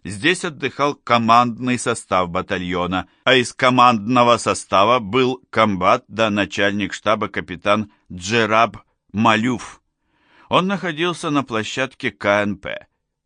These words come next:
Поприветствовал российского подполковника. Все трое присели за стол. Комбат разложил карту.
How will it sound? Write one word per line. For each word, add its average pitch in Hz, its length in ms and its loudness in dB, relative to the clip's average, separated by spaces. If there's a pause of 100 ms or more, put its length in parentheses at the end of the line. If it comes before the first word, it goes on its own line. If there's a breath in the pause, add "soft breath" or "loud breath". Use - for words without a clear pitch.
(300)
Поприветствовал 107 960 -4
российского 101 600 -8
подполковника. 87 920 -8 (680)
Все 107 320 -4
трое 151 440 -2
присели 110 540 -6
за 98 200 -6
стол. 67 460 -16 (680)
Комбат 107 580 2
разложил 110 600 -4
карту. 76 520 -6